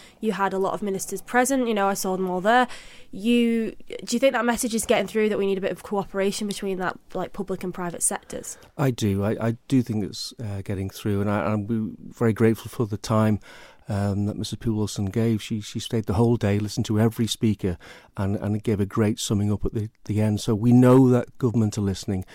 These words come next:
Speaker 2: and we know that they do want to do something. I think we saw a turning point in, in cop twenty-six last year, where we saw the, the international financial houses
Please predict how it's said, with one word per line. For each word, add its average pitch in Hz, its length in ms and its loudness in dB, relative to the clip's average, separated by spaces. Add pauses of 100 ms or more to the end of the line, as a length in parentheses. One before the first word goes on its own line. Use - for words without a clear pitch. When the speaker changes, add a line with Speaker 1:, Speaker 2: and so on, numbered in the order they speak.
(240)
Speaker 2:
and 98 100 -2
we 95 120 0
know 104 280 6
that 101 160 -2
they 98 120 -4
do 104 180 -2
want 101 140 0
to 101 60 -6
do 107 160 0
something. 104 440 -6 (280)
I 127 60 -6
think - 160 -4
we - 80 0
saw 160 200 2
a 143 40 4
turning 139 380 4
point 110 340 2
in, 110 140 0
in 113 160 -2
cop - 260 -8
twenty-six - 560 -4
last 113 300 -2
year, 110 100 2
where 101 160 0
we 98 100 -2
saw 135 360 4 (460)
the, 107 340 0
the 117 120 2
international 127 520 0
financial 120 580 0
houses 95 580 -2